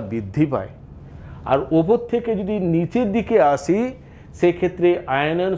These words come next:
শক্তি হ্রাস পায়, তড়িৎ ঋণাত্মকতা হ্রাস পায়,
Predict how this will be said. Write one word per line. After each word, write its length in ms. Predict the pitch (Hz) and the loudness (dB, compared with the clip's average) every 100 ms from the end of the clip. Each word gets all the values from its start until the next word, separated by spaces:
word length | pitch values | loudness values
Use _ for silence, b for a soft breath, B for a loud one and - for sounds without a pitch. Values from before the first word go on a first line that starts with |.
| 190 | -4
শক্তি 300 | 180 - 165 151 | -6 0 0 0
হ্রাস 240 | - 139 143 - | 0 -2 -2 0
পায়, 260 | 170 175 175 - B B B B - | 2 2 0 -6 B B B B 2
তড়িৎ 260 | 156 180 196 180 | 4 4 2 2
ঋণাত্মকতা 600 | 175 175 170 165 165 160 143 113 | 2 0 0 0 2 2 0 0
হ্রাস 240 | 127 135 - | -2 -2 -2
পায়, 280 | 170 175 | 2 2